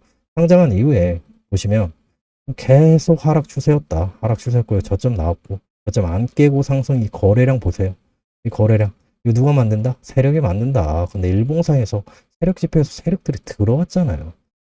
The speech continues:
그럼 어떻게 해요? 루미를 여기다 깨러 갈 거예요. 여기다 깨러. 왜?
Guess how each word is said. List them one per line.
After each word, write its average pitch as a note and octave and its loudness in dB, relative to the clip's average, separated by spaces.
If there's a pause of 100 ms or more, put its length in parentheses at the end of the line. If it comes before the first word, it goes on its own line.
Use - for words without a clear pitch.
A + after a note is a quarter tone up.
그럼 C3+ 2
어떻게 F#2 -2
해요? E2 -4
루미를 D3 2
여기다 G#2+ 0
깨러 F3 -4
갈 E2+ -2
거예요. D#2+ -6
여기다 E2+ -4
깨러. A2+ -4 (460)
왜? A2 2